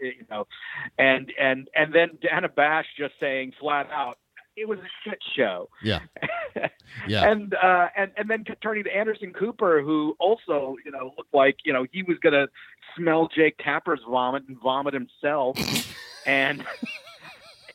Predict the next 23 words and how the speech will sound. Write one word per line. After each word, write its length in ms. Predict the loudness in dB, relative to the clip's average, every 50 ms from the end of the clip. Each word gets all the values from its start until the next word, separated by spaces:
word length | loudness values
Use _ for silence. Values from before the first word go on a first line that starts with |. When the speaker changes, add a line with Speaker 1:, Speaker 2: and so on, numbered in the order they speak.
| _ _ -20 -18 -8 -6
Speaker 1:
it 120 | -6 -2 2
was, 180 | 2 2 2 0 -4 -4 -4
it 140 | -4 -2 -2
was, 140 | -4 -6 -6 -10 -16 -18 -16 -10
you 140 | -4 0
know, 120 | 0 0 2 2
they 140 | 2 2
were, 140 | 2 0 2 4
like, 200 | 4 4 4 2 -4 -12 -12 -4 0
genuinely, 880 | 2 2 2 2 2 0 0 -2 -2 -4 -6 -8 -8 -8 -10 -10 -12 -16 _ _ _ -4
uh, 400 | -2 0 0 0 0 0 -2 -4 -6 _ -20 -20 -20 _
stunned 560 | -2 -2 -2 -2 -4 -6 -8 -8 -8 -6 -6 -6 -6 _ -6
and, 560 | -4 0 0 2 2 0 0 -2 -4 -4 -2
Speaker 2:
Yeah. 160 | -2 0 0
Speaker 1:
uh, 460 | 0 0 0 2 2 2 2 2 0 -2 0 0
and, 300 | 0 0 0 0 -2 0 2
and 260 | 2 2 2 -2 -4 -4
even, 440 | -2 -2 -2 -2 -4 -4 -6 -8 -10 _ -20 -20 -20 _ _ _ _ _ _ _ _ _ _ _
I 120 | 0 2
mean, 140 | 2 2 2
there 100 | 2 0
was 80 | 0 -2
just 160 | -6 -8